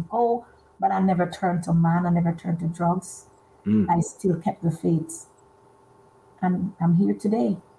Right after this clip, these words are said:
Speaker 1: Blessing.
Speaker 2: Well, let's talk about that time when you got the information before you got the release. And I had a chance to listen to your testimony. It was very powerful. Let's talk a little bit about,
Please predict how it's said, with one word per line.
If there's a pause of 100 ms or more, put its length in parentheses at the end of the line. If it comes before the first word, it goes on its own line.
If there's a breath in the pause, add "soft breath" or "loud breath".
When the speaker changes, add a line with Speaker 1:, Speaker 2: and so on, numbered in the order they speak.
(240)
Speaker 1:
Blessing. (720)
Speaker 2:
Well, (140)
let's
talk
about
that
time
when
you
got
the
information
before
you
got
the
release.
And
I
had
a
chance
to
listen
to
your
testimony.
It
was
very
powerful.
Let's
talk
a
little
bit
about,